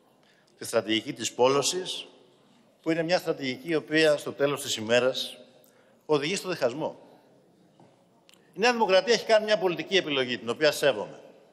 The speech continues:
Την πολιτική επιλογή να μετατοπιστεί από τον λεγόμενο μεσαίο χώρο στον ακραίο δεξιό χώρο. Είναι μια πολιτική επιλογή η οποία εχτίστη τα πρώτα χρόνια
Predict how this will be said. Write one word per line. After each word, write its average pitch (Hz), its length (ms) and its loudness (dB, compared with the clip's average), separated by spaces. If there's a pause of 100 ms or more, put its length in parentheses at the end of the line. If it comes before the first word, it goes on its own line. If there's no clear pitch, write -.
(920)
Την 151 140 -4
πολιτική 156 400 -2
επιλογή 202 380 0
να 208 100 4
μετατοπιστεί 175 880 -2 (1080)
από 160 220 4
τον 156 120 0
λεγόμενο 170 460 4
μεσαίο 170 360 2
χώρο 170 720 0
στον 147 200 -10
ακραίο 165 280 -2
δεξιό 156 300 -6
χώρο. 73 200 -14 (1200)
Είναι 156 180 -2
μια 165 200 2
πολιτική 151 420 0
επιλογή 147 420 0
η 165 60 4
οποία 156 520 4
εχτίστη 117 920 -2
τα 120 100 2
πρώτα 160 320 2
χρόνια 120 560 0